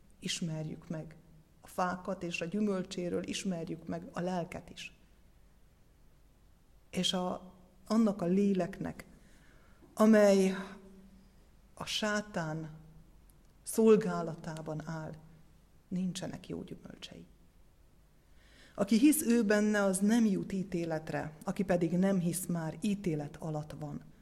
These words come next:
mert nem hitt az Isten egyszülött fiának nevében. Az Istenbe vetett bizalom,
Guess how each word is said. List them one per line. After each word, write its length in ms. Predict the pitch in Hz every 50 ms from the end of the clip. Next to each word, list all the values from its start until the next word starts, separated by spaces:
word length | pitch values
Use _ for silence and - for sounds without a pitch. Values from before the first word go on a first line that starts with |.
| - - - - - -
mert 200 | 165 160 - -
nem 260 | 214 208 208 214 190
hitt 220 | 185 185 185 180
az 120 | 170 156 170
Isten 300 | 165 - - - 160 -
egyszülött 680 | - 202 190 196 - - - 165 156 143 147 - - -
fiának 560 | - 185 170 160 156 151 151 147 151 - -
nevében. 600 | - 151 147 143 - - - - - 147 139 - - - - - - - - - _ - - - - _ - - _ _ _ _ - _ - - - - - - - - _ _ _ _ - - - - -
Az 100 | - 185
Istenbe 420 | 226 220 - - 214 202 190 185
vetett 400 | 180 196 190 190 190 175 170 180
bizalom, 680 | 170 202 202 190 180 180 175 175 175 170 170 175 175